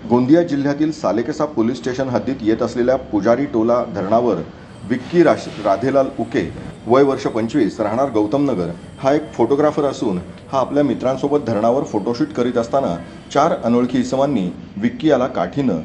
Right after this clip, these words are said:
हातापायावर मारहाण करून त्याच्याजवळील Nikon कंपनीचा कॅमेरा जबरीनं हिसकावून घेतला.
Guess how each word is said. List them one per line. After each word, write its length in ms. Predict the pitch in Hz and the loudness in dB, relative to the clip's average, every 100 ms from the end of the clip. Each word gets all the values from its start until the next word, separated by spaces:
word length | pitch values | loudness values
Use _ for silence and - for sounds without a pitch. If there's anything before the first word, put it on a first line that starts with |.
| - - | -8 -8
हातापायावर 520 | - 139 143 139 147 147 | -2 0 2 2 4 2
मारहाण 400 | 107 107 117 120 | 2 2 0 0
करून 360 | 131 120 95 | 0 0 0
त्याच्याजवळील 540 | 104 127 127 117 131 135 | -2 0 2 2 2 0
Nikon 380 | 98 92 135 | 0 2 0
कंपनीचा 420 | 151 117 117 117 120 | 2 0 2 0 0
कॅमेरा 360 | 95 98 120 | 0 2 0
जबरीनं 440 | 131 98 101 131 147 | 0 0 0 2 2
हिसकावून 380 | 110 - 104 | 0 0 0
घेतला. 280 | 101 107 90 | 0 -2 -4